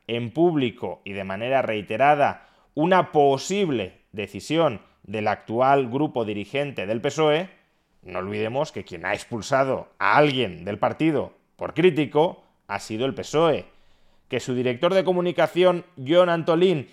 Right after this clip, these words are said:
quiere desviar el blanco de las críticas hacia el P P diciendo que tienen unos estatutos propios de una secta. Correcto, tienen unos estatutos propios de una secta, pero el pesoe también. Artículo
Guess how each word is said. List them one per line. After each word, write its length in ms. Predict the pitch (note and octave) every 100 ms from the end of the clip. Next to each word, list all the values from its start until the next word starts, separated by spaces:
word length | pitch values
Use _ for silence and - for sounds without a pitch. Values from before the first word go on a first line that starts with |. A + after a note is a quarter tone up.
| _ -
quiere 280 | D#3+ F#3 F#3
desviar 680 | E3+ D#3 C#3 D3 E3 F3+ E3+
el 160 | E3
blanco 600 | D#3 F3+ F#3+ F#3 D#3 F3
de 100 | E3+
las 220 | E3+ D#3 -
críticas 560 | F3+ C#3+ F3 E3+ D#3
hacia 240 | D3+ E3 D#3+
el 100 | E3+
P 120 | D#3+
P 360 | F3+ F#3 C3 - _
diciendo 600 | B2 C3+ D#3 F3+ F#3+ F3
que 100 | D#3
tienen 320 | C#3 F3 F3
unos 240 | D#3+ E3+ D#3+
estatutos 640 | D3+ D3+ C3+ F#3 - D3+
propios 440 | - E3 - E3+ D3+
de 80 | E3
una 120 | D#3+
secta. 580 | G#3+ G#3 - F#2 - _ _ _ _ _
Correcto, 640 | - C3+ F3+ - F#2 - _ _
tienen 380 | C#3 F3 F3+ C3+
unos 240 | C3 C3+
estatutos 560 | C3 C#3 C3+ D3 F3+ -
propios 640 | _ D3 F3+ G#3+ D#3 A2
de 80 | G#2+
una 140 | G#2
secta, 500 | - G#3+ F#3 F2+ E2 _ _ _ _ _ _
pero 140 | F2+
el 80 | E2
pesoe 500 | E2+ - A#2 D#3 F#3 _ _ _
también. 420 | F#2+ G#2+ A2 F2 _ _ _ _ _ _
Artículo 760 | C3 C3 G3 G3 A3+ G#3+ G#3